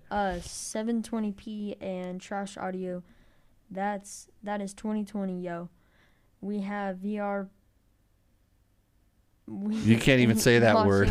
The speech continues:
Speaker 1: this.
Speaker 2: I'll read this question, Logan. Give this back to me. Uh,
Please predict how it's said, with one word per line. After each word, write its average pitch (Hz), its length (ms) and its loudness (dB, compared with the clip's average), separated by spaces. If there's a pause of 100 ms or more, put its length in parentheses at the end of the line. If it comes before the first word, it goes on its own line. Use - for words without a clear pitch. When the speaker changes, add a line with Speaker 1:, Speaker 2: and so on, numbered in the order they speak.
Speaker 1:
this. 208 420 -4
Speaker 2:
I'll 180 180 10
read 139 200 6
this 110 180 2
question, 104 420 2
Logan. 107 220 2
Give 123 180 2
this 110 160 0
back 98 260 2
to 98 100 -2
me. 85 200 -2 (1700)
Uh, 98 1040 6